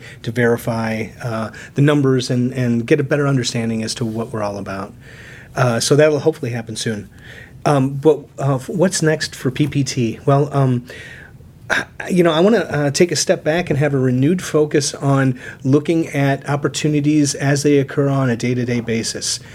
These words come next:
We sometimes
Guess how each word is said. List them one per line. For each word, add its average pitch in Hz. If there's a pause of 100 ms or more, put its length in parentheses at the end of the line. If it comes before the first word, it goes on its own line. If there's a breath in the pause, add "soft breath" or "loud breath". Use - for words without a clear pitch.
(520 loud breath)
We 131 (760 loud breath)
sometimes 156